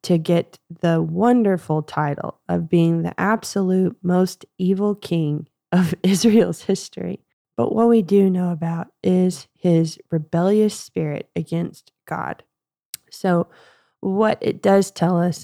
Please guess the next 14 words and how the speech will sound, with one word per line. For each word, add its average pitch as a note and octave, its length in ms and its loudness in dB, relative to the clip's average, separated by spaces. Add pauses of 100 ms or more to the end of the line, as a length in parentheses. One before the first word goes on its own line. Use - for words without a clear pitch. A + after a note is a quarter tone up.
in F3 100 2
the E3+ 100 2
few F3+ 280 -2
short E3 420 -2
passages E3 720 -4
before E3 380 -4
Elijah D3 460 -4
comes - 420 -12
in, F#3+ 320 -6 (540)
it A#3 200 2
says E3+ 640 0
that - 320 -4
King G#3 500 0
A-, E3+ 300 2